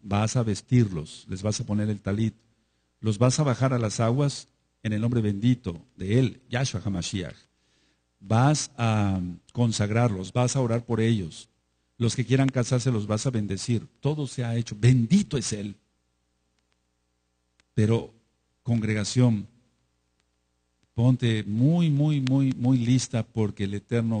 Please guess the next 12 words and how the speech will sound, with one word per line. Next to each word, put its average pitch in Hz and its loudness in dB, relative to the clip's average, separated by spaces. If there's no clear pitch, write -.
viene 113 0
pronto 110 -4
y 104 -2
él 104 -2
va 107 -2
a 110 0
enjuiciar 104 -4
a 107 -6
los 101 -8
que 95 -8
no 135 0
quisieron 104 -6